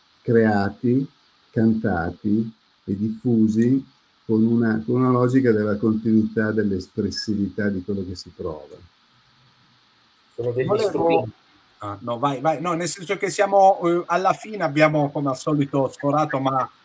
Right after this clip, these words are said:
Speaker 3: con una piacevole, come dire, eh, <laughs> è, è, è stato troppo, troppo carino. Volevo dire due cose. Micro adolesc-, microcanti adolescenti, eh, si può sia acquistare una copia cartacea,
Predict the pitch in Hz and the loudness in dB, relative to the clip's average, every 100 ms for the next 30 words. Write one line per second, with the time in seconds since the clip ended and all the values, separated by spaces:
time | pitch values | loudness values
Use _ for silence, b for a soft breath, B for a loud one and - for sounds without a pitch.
0 | _ - 165 165 165 156 170 160 - 170 | _ 2 2 4 2 2 0 -2 0 -2
1 | 156 160 151 151 147 143 139 156 156 147 | 0 0 2 2 2 0 0 0 -2 0
2 | 147 135 127 120 _ _ - 131 131 131 | 0 0 -2 -6 _ _ -4 -2 -2 -2
3 | 127 127 127 - 160 143 127 - - - | -2 -2 -4 -4 -4 -4 -6 -8 -14 -10
4 | 156 147 143 160 151 156 170 151 151 180 | -8 -8 -6 -6 -4 -4 -4 -4 -2 -2
5 | 180 - 160 175 151 156 151 147 127 120 | -2 -2 -4 -4 -6 -4 -2 -2 -4 -4
6 | 117 - - 175 202 202 202 190 214 - | -6 -6 -6 -2 -2 -2 -2 0 -2 0
7 | 147 - 160 208 - 190 180 165 175 175 | -4 -4 -6 -8 -6 -4 -2 -4 -4 -4
8 | 151 - 160 190 190 185 165 208 196 185 | -6 -10 -8 -8 -4 -4 0 0 0 -8
9 | 170 165 151 - 220 214 - 208 B B | -6 -6 -6 -6 -8 -8 -10 -12 B B
10 | B 147 151 139 147 175 170 160 156 151 | B 2 2 2 0 4 6 6 4 4
11 | 147 143 139 - 190 160 147 151 151 143 | 2 0 -4 -6 -2 -2 -2 -6 -6 -6
12 | 165 160 143 143 170 156 147 139 _ 156 | -4 -2 -2 -2 -2 0 -2 -4 _ -2
13 | 143 - 147 131 120 _ 165 196 214 | -2 -4 -6 -6 -10 _ 0 0 0